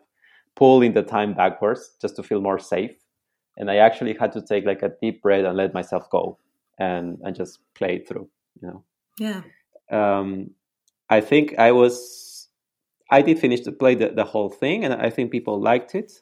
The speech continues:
Speaker 1: Uh, of course, me being a perfectionist, which is not a good thing,
Speaker 2: Mm.
Speaker 1: um,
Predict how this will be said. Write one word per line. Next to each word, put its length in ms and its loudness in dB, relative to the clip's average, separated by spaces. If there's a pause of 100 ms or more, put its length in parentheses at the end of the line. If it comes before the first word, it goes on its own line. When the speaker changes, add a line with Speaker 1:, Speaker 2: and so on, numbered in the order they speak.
(360)
Speaker 1:
Uh, 300 2
of 160 -6
course, 240 0
me 180 -2
being 200 -2
a 60 -2
perfectionist, 720 -6
which 200 -10
is 120 -10
not 200 -6
a 40 -12
good 160 -16
thing, 420 -8
Speaker 2:
Mm. 460 -8
Speaker 1:
um, 680 2